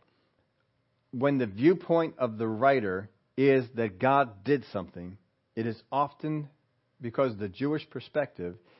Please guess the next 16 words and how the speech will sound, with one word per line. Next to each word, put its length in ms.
is 200
if 200
God 320
doesn't 340
stop 360
something, 460
then 240
God 320
did 180
it. 220
But 240
this 160
is 240
not 380
the 100
writer 440